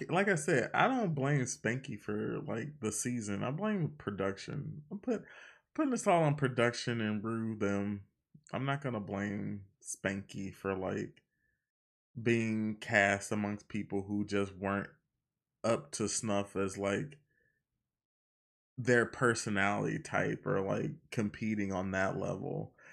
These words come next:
It's not Spanky's fault if Spanky walks into the room and sucks all the air out of it.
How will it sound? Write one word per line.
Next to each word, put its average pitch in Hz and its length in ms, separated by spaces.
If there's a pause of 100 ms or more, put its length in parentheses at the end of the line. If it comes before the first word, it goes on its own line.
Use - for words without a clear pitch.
(140)
It's 139 160
not 151 280
Spanky's 127 640
fault 104 440
if 104 120
Spanky 110 480
walks 101 360
into 104 240
the 101 100
room 101 520 (340)
and 113 100
sucks - 380
all 98 160
the - 160
air 101 200
out 101 200
of - 240
it. - 240